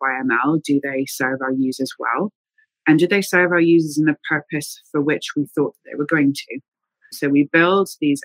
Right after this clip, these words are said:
M L models to deliver our users this particular experience to serve this particular purpose. So we want them to discover something new. We want them to be able to find the stuff that they love listening to really easily and spend more time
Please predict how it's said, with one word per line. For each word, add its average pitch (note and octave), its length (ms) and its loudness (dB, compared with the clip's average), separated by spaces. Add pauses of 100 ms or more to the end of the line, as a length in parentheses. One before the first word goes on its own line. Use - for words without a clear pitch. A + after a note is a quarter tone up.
M C3+ 120 0
L B2+ 140 -2
models D#3+ 540 2 (100)
to C#3 360 2
deliver C3+ 420 2
our C3+ 220 -2
users C3+ 460 -2
this C3+ 160 -4
particular - 500 -10
experience F#3+ 800 -2 (600)
to D#3+ 100 -8
serve C3+ 340 -2
this C#3+ 140 -6
particular - 560 -10
purpose. - 440 -6
So B2 280 -4 (140)
we D#3+ 80 0
want C#3+ 240 0
them D#3 120 4
to - 100 -8
discover G#3 420 -2
something C#3 340 -2
new. D3+ 360 0 (760)
We D3+ 100 4
want D3 300 4
them D3 400 4
to F3 120 -4
be E3 100 0
able D3+ 180 0
to - 140 -10 (120)
find D#3 240 4
the E3+ 60 0
stuff D#3+ 360 -6
that D#3 140 -8
they D3+ 100 2
love D3+ 240 2
listening D#3 400 2 (100)
to C3 260 -2
really C#3+ 320 4
easily F#3 500 0
and C3 100 -4
spend C#3+ 380 4
more G#3 160 4
time A2+ 380 -4